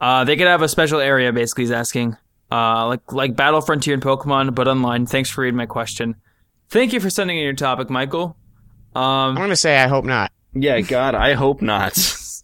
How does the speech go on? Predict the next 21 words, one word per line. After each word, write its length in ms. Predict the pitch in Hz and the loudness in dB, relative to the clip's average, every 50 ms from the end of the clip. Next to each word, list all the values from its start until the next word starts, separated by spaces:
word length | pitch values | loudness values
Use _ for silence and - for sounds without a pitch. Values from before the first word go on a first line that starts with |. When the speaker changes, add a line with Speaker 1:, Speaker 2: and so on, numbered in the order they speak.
| _ - - - - 185 | _ -20 -12 -8 -6 -2
Speaker 4:
What 220 | 185 113 123 139 151 | 2 4 4 4 6
would 180 | 156 151 151 | 4 4 4
we 120 | 143 147 131 | 4 2 0
call 340 | - 113 123 123 123 120 107 | 0 0 2 2 2 2 2
this 260 | 98 98 92 87 - | 2 0 0 0 -2
island? 760 | - 98 98 95 95 92 90 90 90 87 87 85 82 - - - _ _ _ _ _ _ _ _ _ _ _ - | -2 0 0 0 0 0 0 0 -2 -2 -2 -4 -6 -8 -14 -18 _ _ _ _ _ _ _ _ _ _ _ -8
Speaker 2:
I 140 | 113 123 123 | -6 -4 -2
hope 200 | 131 123 - - | -2 -4 -4 -4
not 200 | 113 110 113 110 | -4 -4 -2 -2
island. 380 | 101 101 101 95 95 95 98 - - | -4 -4 -6 -8 -8 -10 -12 -4 -2
Speaker 3:
I 380 | - - - - - - 117 - 440 | 0 0 0 0 -2 -4 -2 -2 -4
hope 640 | - - - - - - - - 143 160 175 - _ - | -4 -4 -12 -18 -18 -18 -10 -4 -4 -4 -4 -4 _ -6
not 460 | 131 131 131 131 135 151 147 - - | -4 -2 -2 -2 -2 -4 -4 -6 -6
island. 560 | 110 117 123 120 131 120 - 247 - - - | -4 -4 -4 -2 -2 -4 -4 -4 -6 -2 -2
Speaker 1:
<laughs> 520 | 285 311 330 311 302 277 277 - _ - | -2 -2 0 -2 -2 -2 -2 -4 _ -4
Island 260 | - 139 147 147 151 139 | 0 0 0 2 2 2
Speaker 4:
I 240 | 131 139 143 135 | 4 4 4 4
hope 280 | 117 135 139 139 127 131 | 4 4 2 2 2 0
so. 560 | - - - 131 127 123 113 104 98 90 90 82 | -2 0 2 2 4 4 4 4 2 0 -2 -2
Speaker 1:
Disgusting 600 | 156 156 143 - - 160 147 139 - - 147 139 | -4 -4 -4 -2 0 0 0 0 0 -4 -2 -2
island. 480 | 127 127 135 139 143 151 156 151 - | 0 0 0 0 0 -2 -4 -6 -8